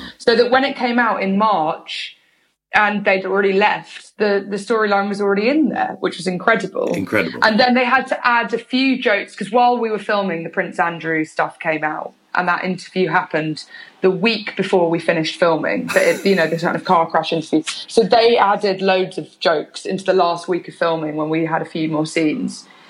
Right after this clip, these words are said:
Speaker 1: But they are very incredible at, I mean, it must be, like, extensive research into the royal family, which
Speaker 2: Mm.
Speaker 1: I haven't done any of, but they're, in-, yeah, as I said, like, really prophetic and able to kind of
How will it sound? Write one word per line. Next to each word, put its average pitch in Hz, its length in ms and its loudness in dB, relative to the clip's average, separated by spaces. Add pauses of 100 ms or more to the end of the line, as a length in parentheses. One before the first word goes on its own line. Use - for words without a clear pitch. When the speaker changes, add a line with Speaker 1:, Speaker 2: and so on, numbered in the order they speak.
(560)
Speaker 1:
But 226 260 4 (560)
they 226 160 4
are 277 320 4
very 220 800 0
incredible - 960 -2
at, 175 320 0 (220)
I 196 60 2
mean, 214 180 0
it 214 100 0
must 233 220 0
be, 226 80 0
like, 185 180 2
extensive - 560 -4
research 165 460 -2
into 156 140 -10
the 160 100 0
royal 156 160 2
family, 151 360 0
which 123 120 4
Speaker 2:
Mm. 156 160 4
Speaker 1:
I - 20 -2
haven't - 540 -4
done 151 220 2
any 156 260 -2
of, - 400 -2
but - 600 2 (540)
they're, 214 220 4
in-, 214 180 -8 (440)
yeah, 269 340 4
as 196 120 2
I 254 40 2
said, 247 200 0
like, 220 200 0
really 285 300 2
prophetic 220 640 -2
and 190 120 -2
able 208 440 0
to 196 120 -6
kind 196 220 -2
of 190 60 -8